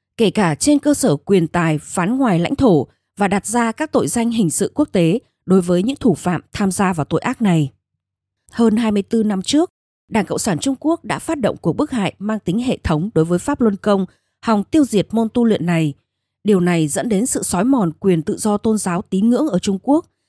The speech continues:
và vi phạm các quyền hợp pháp của công dân Trung Quốc được quy định trong hiến pháp nước này. Tệ hơn, việc kiểm duyệt và giám sát bằng công nghệ là một bộ phận quan trọng trong cuộc trấn áp này. Nghị quyết của Nghị viện châu Âu cho thấy,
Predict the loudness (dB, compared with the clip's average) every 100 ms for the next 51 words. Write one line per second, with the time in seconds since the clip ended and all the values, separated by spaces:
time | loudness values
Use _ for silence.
0 | -10 -4 -2 0 2 2 0 -4 -6 0
1 | 2 2 0 -2 -2 -4 -4 -4 -4 -2
2 | -4 0 -2 0 -4 0 -2 -2 _ _
3 | _ 0 0 0 2 2 0 -2 -2 0
4 | -2 -2 0 0 2 2 2 -2 -8 _
5 | _ _ _ _ _ _ -2 -2 0 2
6 | 2 -2 _ _ -2 -2 2 0 2 0
7 | 0 -4 -4 -4 -4 -4 -6 -4 -4 -2
8 | 0 2 0 -2 -4 -2 0 0 0 -2
9 | -2 -4 0 0 2 0 -2 _ -4 -2
10 | -2 -2 -2 -2 -2 -2 0 2 0 -4
11 | _ _ _ _ -6 -4 0 0 0 0
12 | 0 0 -2 0 0 2 0 0 -2 0
13 | 0 -2